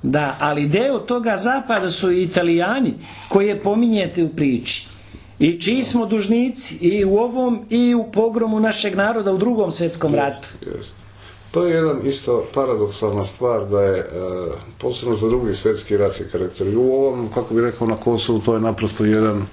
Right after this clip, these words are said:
Speaker 2: lep gest italijan-, italijanskih, ovaj, pripadnika tih međunarodnih snaga koji su se pokazali mnogo humaniji i mnogo naklonjeniji odbrani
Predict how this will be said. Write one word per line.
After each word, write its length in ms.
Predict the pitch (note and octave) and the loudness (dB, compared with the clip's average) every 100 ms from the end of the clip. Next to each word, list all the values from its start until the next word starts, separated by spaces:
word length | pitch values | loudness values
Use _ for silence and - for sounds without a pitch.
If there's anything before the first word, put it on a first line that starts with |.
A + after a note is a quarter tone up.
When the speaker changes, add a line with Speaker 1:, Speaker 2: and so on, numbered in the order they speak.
| - - - - - - - - - - | -14 -20 -20 -20 -20 -20 -20 -20 -20 -6
Speaker 2:
lep 340 | G#2 A2 G2 G#2 | 0 2 0 0
gest 300 | G#2 G#2 - - - - - - - | 0 0 -6 -18 -20 -20 -20 -20 -12
italijan-, 460 | - F#2 G2 G2 G2 | -4 -2 0 -2 -2
italijanskih, 840 | G2+ F#2 G2 G2+ F#2+ F2+ - F2+ F2 | -4 -2 0 2 0 -2 -8 -10 -8
ovaj, 440 | F2+ F2+ F2+ E2+ - - - - - - - - | -6 -4 -6 -6 -10 -18 -20 -20 -20 -20 -20 -4
pripadnika 600 | A2 A2 A2 F#2+ F2+ G2 | -2 0 0 -2 -2 -4
tih 240 | - F#2+ G#2+ | -2 -4 -2
međunarodnih 600 | F#2+ G2+ G#2 G#2 G2 F#2 | -2 0 0 0 0 -2
snaga 460 | - G#2 G#2 G2+ G2 | -2 0 0 0 -2
koji 200 | G2 F2+ | -2 -4
su 140 | - | -4
se 140 | G2+ | -6
pokazali 640 | G2 F#2 G#2 G2+ F#2 G2 F#2+ | -6 -4 -2 0 0 0 0
mnogo 460 | F#2+ F#2+ F#2+ F#2 - - - - - - - | 0 0 0 -2 -6 -20 -20 -20 -20 -6 -2
humaniji 580 | G#2+ G#2+ G#2+ G#2 F2+ - | 2 2 0 -2 -4 -6
i 100 | G2+ | -2
mnogo 540 | G2 G2+ F#2+ F#2+ F2+ - - - - | 0 0 2 0 -2 -8 -16 -18 -10
naklonjeniji 680 | F#2+ G2 G#2+ G#2 G#2 G#2 G2+ | -8 -4 -2 0 0 0 2
odbrani 440 | G#2+ F#2 F#2+ F#2 | 2 0 -4 -6